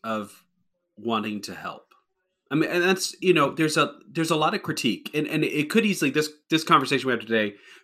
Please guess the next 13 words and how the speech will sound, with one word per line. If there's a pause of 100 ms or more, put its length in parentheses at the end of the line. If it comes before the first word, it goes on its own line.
could
easily
spin
into (280)
a
critique
of
the
church
and
our
shallow
theology